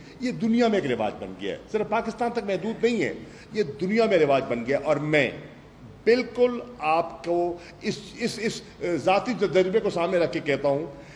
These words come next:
कि please, जो, अ, हमारे कारकुन भी हैं, साथी भी हैं, जब भी कोई इस किस्म की खबर आए,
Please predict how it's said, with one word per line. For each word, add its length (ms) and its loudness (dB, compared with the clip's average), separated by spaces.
कि 80 -4
please, 720 2
जो, 220 6
अ, 320 2
हमारे 300 4
कारकुन 480 0
भी 160 -4
हैं, 260 2
साथी 340 -2
भी 180 -4
हैं, 400 -4
जब 380 0
भी 160 0
कोई 240 -6
इस 200 -8
किस्म 300 -6
की 120 -10
खबर 260 0
आए, 340 2